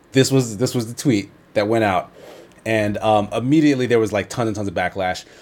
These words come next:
Some high profile backlash. Some members of actual E A studios who are working on single player games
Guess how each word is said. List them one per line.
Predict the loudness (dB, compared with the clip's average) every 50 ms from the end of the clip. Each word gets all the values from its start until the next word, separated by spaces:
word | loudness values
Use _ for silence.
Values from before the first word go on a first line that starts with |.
| -14 -6
Some | 0 2 2 2 2 0 -4 -6 -10 -14
high | -14 -6 0 2 2 2
profile | 2 2 2 2 2 2 2 2 2
backlash. | 2 0 -4 -4 -6 -6 -8 -6
Some | -4 0 2 2 2 2 2
members | 4 2 2 2 2 0 -2 -2 -4 -4
of | -4 -4 -4 -4 -8 -8 _ 0
actual | 0 0 0 -2 -6 -6 -4 -4 -6 -6 -8
E | -6 -4 0 0
A | 0 0
studios | -2 0 2 4 4 4 4 2 0 0 -2 -2
who | 0
are | 0 0
working | 0 -2 0 0 0 2 2 0 2 2
on | 0
single | -2 -2 -2 -4 -2
player | 0 0 0
games | 0 2 2 2 2 2 -2 -4 -8